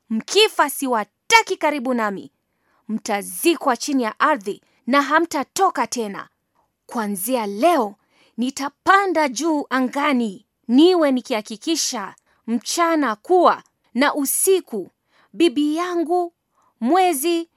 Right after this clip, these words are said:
na watoto wangu nyota watahakikisha mnakufa wakati wowote."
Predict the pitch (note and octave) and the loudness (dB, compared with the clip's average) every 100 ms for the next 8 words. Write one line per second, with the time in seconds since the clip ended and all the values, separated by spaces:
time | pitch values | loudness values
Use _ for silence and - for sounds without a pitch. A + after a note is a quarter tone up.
0 | _ A#3+ D#4 D4+ D4+ D4+ C#4+ C4+ F4+ F4 | _ 2 4 4 0 -6 -4 2 4 4
1 | C#4+ D#4 F4 D#4+ C4 G3+ _ _ _ A3+ | 2 2 2 0 -4 -8 _ _ _ 0
2 | C#4+ C#4 A#3 A#3+ - A#3 - - G#4+ - | 0 0 -2 -2 -4 -14 -8 2 2 2
3 | - F4 D#4 D4+ C#4 _ A4+ D5+ - E4+ | 0 0 2 0 -4 _ 2 2 2 2
4 | D4 C4 B3+ - A#3 A3 A3 G#3 - D3 | 2 0 -4 -6 -4 -2 -2 -4 -8 -12